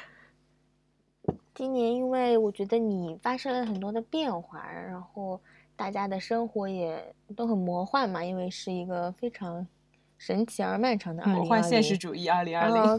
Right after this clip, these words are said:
Speaker 1: 到了年底的时候，我就想说，看看你今年都做了些什么，有了什么变化这样。然后今年送礼物，帮你挑礼物的时候，其实我那一阵一直在，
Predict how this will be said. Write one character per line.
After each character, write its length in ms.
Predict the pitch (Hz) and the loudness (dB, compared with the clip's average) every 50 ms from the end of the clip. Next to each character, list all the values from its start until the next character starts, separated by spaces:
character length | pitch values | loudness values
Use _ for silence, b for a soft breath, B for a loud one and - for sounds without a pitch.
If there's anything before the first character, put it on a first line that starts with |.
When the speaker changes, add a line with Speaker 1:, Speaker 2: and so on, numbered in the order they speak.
| 220 - - | 2 2 4
Speaker 1:
到 160 | 247 240 220 | 6 8 8
了 120 | 208 202 | 8 6
年 280 | 190 190 185 185 208 220 | 4 2 0 0 0 0
底 120 | 226 202 | 0 2
的 140 | 185 185 185 | 2 2 2
时 160 | 175 - 196 | 0 0 0
候， 80 | 196 190 | 0 0
我 140 | 185 185 190 | 0 0 0
就 120 | 202 208 | -2 -2
想 220 | 202 214 190 180 | -2 -2 -2 -4
说， 320 | 175 - - 196 196 202 214 b b b b b b - | -4 -2 0 2 2 2 0 b b b b b b -6
看 140 | - 240 | -2 0
看 260 | 220 233 214 190 185 175 | 2 2 2 4 2 2
你 220 | 165 156 147 156 - - | 0 -2 -4 -8 -8 -2
今 220 | 202 208 220 220 | 2 2 4 4
年 280 | 196 180 170 170 175 180 | 4 2 2 0 -2 0
都 300 | 196 185 185 185 196 - b b b b b b b | 0 0 0 0 -2 -4 b b b b b b b
做 120 | - - 220 | -2 0 2
了 120 | 202 190 | 2 2
些 200 | 185 - 196 196 | 0 2 0 0
什 160 | 190 - 185 | 0 0 -4
么， 140 | 170 165 165 | -4 -2 -2
有 140 | 165 160 160 | -2 -2 -2
了 100 | 165 196 | -2 -2
什 100 | - - | -2 -2
么 120 | 208 208 | -4 -4
变 280 | 214 - 349 381 240 180 | -2 -2 -2 -2 -2 -2
化 280 | 175 - - 160 156 | -4 -8 -12 -14 -14
这 160 | 165 - - 165 | -14 -14 -12 -12
样。 280 | 160 139 - - - - | -12 -12 -14 -16 -16 -14
然 180 | 190 180 180 180 | -12 -10 -10 -10
后 420 | 185 185 180 170 170 170 175 196 - _ _ _ _ _ _ _ _ _ _ - | -8 -8 -8 -8 -8 -10 -12 -14 -18 _ _ _ _ _ _ _ _ _ _ -8
今 140 | - 330 339 | -4 0 2
年 140 | 285 277 294 | 2 2 2
送 220 | - 370 330 277 | 2 2 2 2
礼 100 | 220 175 | 2 0
物， 80 | - - | -2 0
帮 200 | - 247 269 254 | 2 2 2 2
你 200 | 208 170 - - - - | 0 -2 -4 -8 -12 -8
挑 180 | - 233 240 247 | -4 0 2 2
礼 160 | 233 185 170 | 2 2 0
物 140 | 185 190 185 | -2 -4 -4
的 80 | 185 | -6
时 140 | 180 - 196 | -6 -6 -8
候， 80 | 185 185 | -8 -6
其 140 | - 208 | -4 -4
实 80 | 208 220 | -2 -2
我 180 | 190 180 160 175 | -2 -2 -4 -4
那 140 | 190 202 | -4 -6
一 60 | 196 196 | -6 -6
阵 240 | - 202 196 190 | -6 -6 -6 -4
一 60 | 196 196 | -4 -6
直 100 | 180 180 | -6 -4
在， 220 | - 185 180 | -2 -2 -4